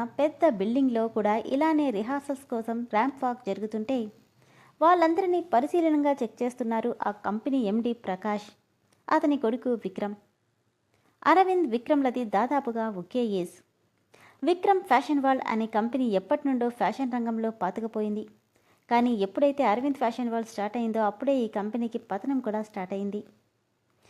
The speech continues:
వచ్చిన తక్కువ కాలంలోనే, అంత చిన్న వయసులోనే తనని బీట్ చేసిన అరవింద్ అంటే ప్రకాష్కి విపరీతమైన ద్వేషం. "డాడ్, ఎలా ఉన్నాయి?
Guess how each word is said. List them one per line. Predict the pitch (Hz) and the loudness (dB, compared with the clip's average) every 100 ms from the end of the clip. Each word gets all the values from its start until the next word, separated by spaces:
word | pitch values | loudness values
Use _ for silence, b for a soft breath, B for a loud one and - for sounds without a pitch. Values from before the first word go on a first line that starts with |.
| b - | b 0
వచ్చిన | 330 359 453 415 | 0 2 2 2
తక్కువ | 302 392 381 | 2 2 4
కాలంలోనే, | 330 311 294 285 285 - | 4 4 2 0 -2 -4
అంత | 240 262 | -4 -2
చిన్న | 330 330 330 | -2 -2 0
వయసులోనే | 302 277 285 269 262 269 | 2 0 0 -2 -2 -2
తనని | 294 _ - 262 233 | -6 _ -4 -2 -2
బీట్ | 190 285 - | -2 -4 -2
చేసిన | 302 277 269 - | -2 0 0 0
అరవింద్ | 226 285 277 | 0 0 2
అంటే | 247 226 233 | 0 0 -2
ప్రకాష్కి | 226 226 254 262 - | -2 -2 -2 -2 -4
విపరీతమైన | 214 240 311 311 269 226 208 | -6 -4 -2 -2 -2 -2 -4
ద్వేషం. | 196 165 190 220 - _ _ _ _ _ _ _ _ _ _ _ _ - | -4 -4 -4 -6 -12 _ _ _ _ _ _ _ _ _ _ _ _ -2
"డాడ్, | 220 277 - _ _ _ _ - | 0 0 -4 _ _ _ _ -2
ఎలా | 208 | 0
ఉన్నాయి? | 311 311 302 | 2 2 2